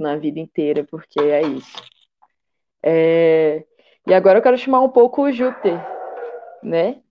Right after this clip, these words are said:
Vamos ouvir o Júpiter falando também. Júpiter, por favor,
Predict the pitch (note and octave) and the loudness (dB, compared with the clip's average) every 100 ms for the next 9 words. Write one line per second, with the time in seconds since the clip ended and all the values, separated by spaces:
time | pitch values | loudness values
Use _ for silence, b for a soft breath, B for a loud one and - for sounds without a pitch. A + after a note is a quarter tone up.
0 | _ E3 F3+ G#3+ A3 A#3+ A3+ A#3+ - A#3+ | _ -4 0 0 0 0 0 -2 0 0
1 | A#3 A3+ A3 A3 G#3+ A3 G3+ G3+ G3+ F#3 | 0 0 0 -2 -4 -2 0 0 0 0
2 | A#3 G#3 - E3+ E3+ _ _ _ _ _ | -2 -2 -2 -4 -4 _ _ _ _ _
3 | _ - G#3+ A3 F#3+ F3 E3 D#3 | _ -8 -4 2 2 4 2 2